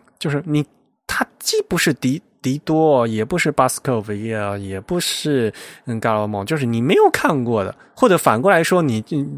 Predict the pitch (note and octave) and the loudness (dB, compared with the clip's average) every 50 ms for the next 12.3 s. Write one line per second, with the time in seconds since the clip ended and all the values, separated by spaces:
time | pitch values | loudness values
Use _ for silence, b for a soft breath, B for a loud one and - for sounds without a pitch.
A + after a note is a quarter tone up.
0 | D3 D3+ D3 C#3 C3 C#3 D#3 D#3 E3+ D#3+ - - D#3 D#3 - - E3+ E3 - E3+ | -4 -2 -2 0 0 0 -2 -2 -4 -4 -2 -2 -2 -2 0 0 0 0 0 0
1 | - - E3+ C3 A#2 G2 G2 B2 B2 A2+ G#2+ G2 G2+ A2+ G#2+ - - - - - | 0 2 2 2 0 -2 0 0 0 0 0 -2 -2 -4 -4 -4 -6 -6 -4 -4
2 | A2 G#2 E2+ E2+ F#2+ G#2+ - _ _ _ - - - A2+ F2 - B B B B | -4 -2 -4 -4 -8 -10 -12 _ _ _ -6 -4 -4 -4 -4 -6 B B B B
3 | B B D3+ - - - - - - - - - - - D3+ A2 A2+ D3 D3+ D3+ | B B -6 -6 -6 -8 -10 -8 -8 -8 -10 -12 -2 0 2 2 4 4 4 6
4 | D#3+ C#3 B2+ B2 A#2+ A#2+ B B B - - - B2 A2+ A#2+ A#2 A#2+ - C3+ B2+ | 6 6 4 4 2 0 B B B -2 0 0 0 0 -2 -4 -4 0 0 0
5 | A#2 - C3+ B2 A2 G2 F#2+ G2+ G#2 A#2 G#2 G2 G#2 - - C3+ A#2+ G2 G2 A2 | 2 2 0 0 0 -2 -4 -4 -2 -2 -2 -2 -2 -4 -4 -4 -4 -4 -4 -4
6 | A2+ G2+ F#2+ G#2 C3+ C#3 - - - - F#2+ G2+ A2 G#2+ A2 C3+ C3 A#2 A#2+ G#2+ | -4 -4 -4 -4 -2 -2 -4 -4 -6 -8 -8 -8 -8 -8 -8 -8 -6 -6 -8 -6
7 | - D3+ C#3+ C#3 C#3 B2 A2 G2 F#2 F#2 - - _ _ _ _ _ _ A2+ G#2 | -4 -4 -2 -2 -2 -2 -4 -4 -4 -6 -8 -10 _ _ _ _ _ _ -2 -2
8 | F#2+ F2+ B B B B B B B B _ - G#2+ F#2+ F#2+ F#2+ F#2+ F#2+ G2 G#2 | -2 -2 B B B B B B B B _ -8 -6 -6 -6 -6 -6 -6 -4 -2
9 | B2+ C#3 D3 - B3 G4+ A4 G#4 - - F4+ - - E4 - - A#3 F3+ D3+ - | 0 0 2 4 6 6 6 6 6 4 4 6 4 4 6 6 6 6 4 4
10 | - G3+ E3+ D3 - C#3+ A#2 G#2 - - G#2 E2+ D#2+ F2 - - - A#2 F2+ F2+ | 6 6 6 6 6 4 4 4 2 -2 -4 -4 -6 -6 -4 -2 -2 -2 -2 -2
11 | - A2 A2 - E3+ D#3+ - C#3 A#2+ G2+ G2 G#2 - C3 A#2+ A2 - - B2 B2 | -2 -2 0 2 2 4 4 4 4 2 0 -2 -2 -2 -4 -2 -2 0 2 4
12 | B2+ C#3+ C#3 G#2+ - A2+ | 6 6 6 4 4 2